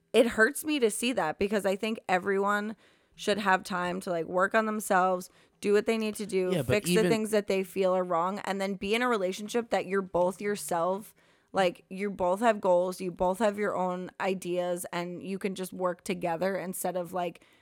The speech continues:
Speaker 1: being mean or
Speaker 2: No, but
Speaker 1: being
Speaker 2: for that
Speaker 1: verbally
Speaker 2: example,
Speaker 1: abusive.
Speaker 2: but for that example, right, with that girl who told her boyfriend that he was a fat piece of shit, like, let's be realistic. Let's say the next, like, week or so, he goes up to her and goes, "Listen, I'm gonna start working out more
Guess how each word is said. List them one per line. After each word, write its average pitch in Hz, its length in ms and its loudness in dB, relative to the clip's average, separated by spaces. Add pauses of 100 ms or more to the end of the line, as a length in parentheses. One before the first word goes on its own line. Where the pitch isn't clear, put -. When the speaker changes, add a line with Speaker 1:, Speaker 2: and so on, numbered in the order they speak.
(460)
Speaker 1:
being 220 420 2
mean 190 460 0
or 196 180 4
Speaker 2:
No, 185 120 8
but 156 100 8
Speaker 1:
being - 120 4
Speaker 2:
for - 60 10
that 165 240 10
Speaker 1:
verbally 175 180 4
Speaker 2:
example, 151 340 6
Speaker 1:
abusive. - 300 -4
Speaker 2:
but 139 120 -4
for 151 100 -2
that 147 160 6
example, 131 420 2
right, 113 180 -2
with 117 140 -6
that 107 220 -4
girl 92 360 -12 (360)
who 123 120 -10
told 110 360 -6
her 113 120 -6
boyfriend 90 680 -16
that - 80 -12
he 113 80 -10
was 113 120 -10
a 113 60 -10
fat 107 240 -10
piece - 240 -12
of 107 40 -14
shit, - 320 -8 (640)
like, 127 340 0
let's 156 260 -2
be 185 140 2
realistic. 147 520 0
Let's - 180 -4
say 165 260 0
the 143 100 -4
next, 123 360 -6
like, 113 220 -6
week 113 240 -6
or 131 80 -6
so, 127 220 -6
he 123 160 -8
goes 117 220 -4
up 117 120 -6
to 123 80 -8
her 110 60 -4
and 104 100 -8
goes, 110 140 -6
"Listen, 127 300 -4
I'm 117 100 -6
gonna 135 100 -4
start 123 220 0
working 117 360 -2
out 107 220 -4
more 110 380 -2